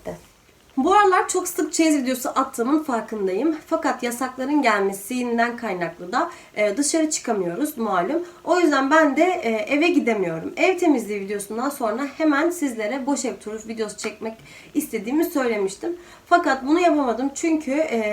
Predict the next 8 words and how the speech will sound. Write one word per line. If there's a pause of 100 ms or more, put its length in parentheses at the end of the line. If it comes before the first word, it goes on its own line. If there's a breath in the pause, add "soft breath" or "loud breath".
(140)
evimiz
yeni
yapıldığı
için
elektrik,
su
henüz
gelmedi.